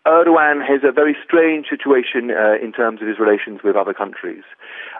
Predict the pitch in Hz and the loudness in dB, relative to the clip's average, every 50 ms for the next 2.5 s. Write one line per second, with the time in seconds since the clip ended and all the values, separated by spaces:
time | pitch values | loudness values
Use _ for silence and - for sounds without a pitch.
0 | - _ _ _ - 165 180 180 202 196 196 196 190 185 160 180 - - 151 - | -20 _ _ _ 0 2 2 2 2 2 2 2 2 2 0 -2 -4 -6 -4 -2
1 | 185 170 165 170 - - 175 170 160 - - 160 151 147 139 135 135 131 _ - | 0 0 2 0 0 2 2 2 2 2 0 0 2 2 2 2 0 0 _ -2
2 | 156 151 143 139 - 143 - - - | 0 2 2 2 0 -2 -2 -4 -6